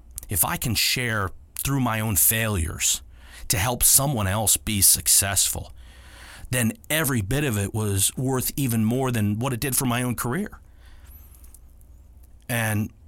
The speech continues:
I've had a great career. It's been a lot of fun. I, I hope <laughs> it's gonna be a lot more fun even for another ten or twenty years, hopefully.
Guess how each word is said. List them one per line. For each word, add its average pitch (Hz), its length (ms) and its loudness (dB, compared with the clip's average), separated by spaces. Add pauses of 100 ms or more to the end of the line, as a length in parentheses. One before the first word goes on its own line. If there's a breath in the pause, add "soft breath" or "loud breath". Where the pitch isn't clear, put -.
(120)
I've 131 120 -2
had 175 100 -2
a - 20 -4
great 160 220 -4
career. - 240 -8 (300)
It's - 100 -4
been 214 100 -2
a 214 80 0
lot 202 140 -2
of 202 60 -2
fun. - 280 -2 (520)
I, 107 100 -6 (100)
I 82 140 -4
hope 131 180 0
<laughs> - 60 6
it's - 180 8
gonna 147 180 2
be 120 100 0
a 135 40 0
lot 147 220 0
more 151 180 0
fun 175 280 2
even 160 200 0
for 147 220 0 (220 loud breath)
another 139 180 -2
ten 156 220 0
or 160 80 -2
twenty 180 240 -2
years, 269 260 0
hopefully. - 460 -4